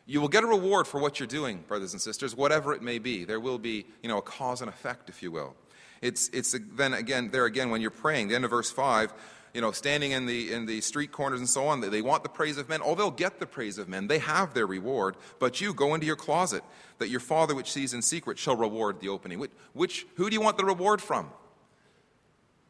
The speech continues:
Do you want the recompense, the here and the now? Or do you want God to reward you? And it just goes through it. It's there again at the end of chapter, uh, verse sixteen. They have their reward compared to verse eighteen. "He shall reward thee openly."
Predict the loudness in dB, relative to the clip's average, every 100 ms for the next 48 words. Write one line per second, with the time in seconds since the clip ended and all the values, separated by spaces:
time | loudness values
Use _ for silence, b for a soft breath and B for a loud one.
0 | _ _ -10 -4 -2 0 0 0 -2 -6
1 | -4 -4 -4 -6 -6 -4 -2 -2 -2 -2
2 | -2 -4 -8 -14 _ _ _ _ _ _
3 | _ _ _ -8 -4 -2 -2 -2 -2 -2
4 | -2 -6 -10 -20 _ _ _ -14 -8 -6
5 | -6 -6 -8 -14 -18 _ B B 2 4
6 | 4 4 2 0 2 2 2 2 2 2
7 | 0 0 -2 -2 -2 -4 -4 -6 -12 -6
8 | -2 0 0 0 -2 -2 -4 -4 -4 -6
9 | -6 -4 -2 -2 -2 -2 0 0 0 -4
10 | -2 -2 0 -4 -2 -6 -6 -6 -6 -8
11 | B B B -8 -4 -2 -2 -2 -2 -2
12 | -2 -4 -4 -8 -10